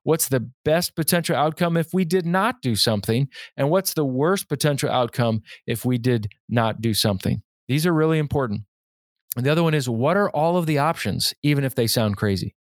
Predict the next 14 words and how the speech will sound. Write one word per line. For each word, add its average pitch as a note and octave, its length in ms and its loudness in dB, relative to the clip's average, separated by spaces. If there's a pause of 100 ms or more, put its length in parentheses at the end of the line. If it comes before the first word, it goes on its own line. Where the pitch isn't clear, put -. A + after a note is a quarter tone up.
(540)
Those D#3+ 220 0
options G#3 460 0
that G3+ 140 2
at F3+ 140 0
first G#3 360 -2
sound F#3 280 0
crazy, D#3+ 540 2
later F3+ 420 0
on F#3+ 220 2
actually F3 560 0
aren't G3 280 0
so G#3 220 0
crazy G#3+ 480 0
sometimes. - 720 -2